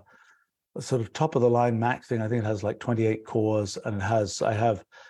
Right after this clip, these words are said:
two main big screens, um, that I use. One of them I'm often used for, for, um, uh, live streams. And then I have my, my sort of secondary screen for other distractions and things, um, even during live streams and so on.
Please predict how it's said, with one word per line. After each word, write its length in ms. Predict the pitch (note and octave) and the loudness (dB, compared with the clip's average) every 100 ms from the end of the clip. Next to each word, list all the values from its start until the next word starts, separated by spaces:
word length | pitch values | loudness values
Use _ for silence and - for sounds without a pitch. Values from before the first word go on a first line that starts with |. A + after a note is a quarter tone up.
| _ _ | _ _
two 160 | - F3+ | 4 6
main 400 | D3+ D#3+ D#3 C3 | 6 4 4 4
big 180 | C#3 - | 2 0
screens, 800 | - - B2+ A#2+ A#2+ B2+ - - _ - _ _ | -4 0 2 2 0 -2 -8 -14 _ -20 _ _
um, 280 | B2+ A#2 A2 | -4 -2 0
that 140 | G2+ A#2+ | 0 2
I 60 | |
use. 340 | B2 C3+ B2+ G2+ | 4 4 2 4
One 180 | C3+ | 2
of 80 | C#3 | 4
them 160 | C3 B2 | 2 2
I'm 260 | A#2 A#2 - | 2 -2 0
often 540 | C3+ C3+ - B2+ A#2+ | 0 0 -2 -2 0
used 400 | A#2 B2+ B2 - | 0 0 0 -2
for, 400 | - A2+ A2+ A2 - | -2 2 2 0 -4
for, 640 | - A#2+ A2+ A2 G#2+ - | -8 0 2 2 0 -4
um, 420 | - A2+ G#2 G2+ F#2 _ - _ _ | -2 -2 -2 -6 -10 _ -20 _ _
uh, 280 | A#2+ A2 G#2 - | -2 0 -2 0
live 240 | C3+ C3+ | 2 2
streams. 600 | - - C3 B2 B2 A#2 - - - _ _ | 0 0 2 4 2 -2 -10 -20 -20 _ _
And 120 | A2+ | -2
then 100 | A2+ | 0
I 60 | A#2 | 0
have 300 | G#2+ A#2 G2 | 2 0 0
my, 280 | A2+ A2 - - _ | -2 -2 -6 -14 _
my 80 | A#2 | -2
sort 220 | - B2+ | 2 0
of 80 | A#2+ | 0
secondary 500 | - D3 C#3+ B2 B2+ | 0 0 2 2 0
screen 520 | - - C3+ B2 B2 | 0 -2 0 2 0
for 200 | G2 B2+ - | 0 -2 0
other 280 | B2+ B2+ | 2 4
distractions 840 | A#2+ B2 - - B2 - B2+ A#2+ A2 | 2 -2 -4 -2 -4 -4 -4 -2 -2
and 160 | A#2 | -2
things, 440 | C3 A#2+ A2+ A2+ - - - - _ | 2 2 0 -4 -8 -20 -20 -20 _
um, 320 | C3 A2+ G#2+ F#2 - _ - | -2 0 -2 -6 -14 _ -2
even 280 | C3 A#2+ | 2 2
during 320 | G#2 C3+ B2+ A#2+ | 4 4 6 4
live 280 | B2 B2+ | 2 2
streams 420 | - - A#2+ A2+ A2 | 0 0 0 0 -4
and 80 | |
so 180 | G#2 A#2 | -2 0
on. 280 | A2 A2+ G2+ | 0 -2 -4